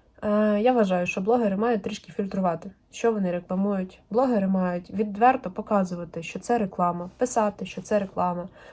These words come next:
Якщо підписники далі говорять, що "чому ви не говорите тут, що це реклама?", говорити, що це реклама.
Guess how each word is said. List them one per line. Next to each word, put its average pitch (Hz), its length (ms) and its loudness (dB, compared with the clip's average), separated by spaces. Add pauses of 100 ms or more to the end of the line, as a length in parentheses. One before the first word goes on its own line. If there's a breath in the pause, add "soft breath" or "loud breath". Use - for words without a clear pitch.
(160 loud breath)
Якщо 202 260 -2
підписники 247 560 0
далі 240 240 4
говорять, 226 520 2
що 220 360 2 (260 loud breath)
"чому 240 220 2
ви 233 100 4
не 233 80 4
говорите 226 400 0
тут, 226 180 -6
що - 140 -2
це 240 160 -2
реклама?", 240 480 4
говорити, 240 840 6
що - 180 -10
це 185 180 -2
реклама. 175 520 -2